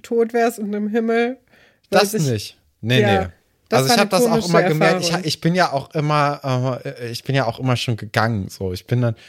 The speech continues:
Speaker 1: Ach so.
Speaker 2: schon so links weg, so unter Aus-, äh, Ausschluss der Öffentlichkeit bin ich dann umgekippt.
Speaker 1: Ja, nee.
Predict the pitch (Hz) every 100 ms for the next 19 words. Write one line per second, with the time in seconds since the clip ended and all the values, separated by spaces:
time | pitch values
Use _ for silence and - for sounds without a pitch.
0 | - 202 196 180 175 180 - 131 127 120
1 | 117 131 120 135 - - - - - -
2 | 135 147 - _ - 123 123 123 - 120
3 | 127 123 139 - - - 135 120 127 131
4 | - - 127 127 123 - 123 - - -
5 | 95 101 - - 110 104 110 - 113 107
6 | 98 - - _ _ - 185 175 175 180
7 | _ 190 175 175 180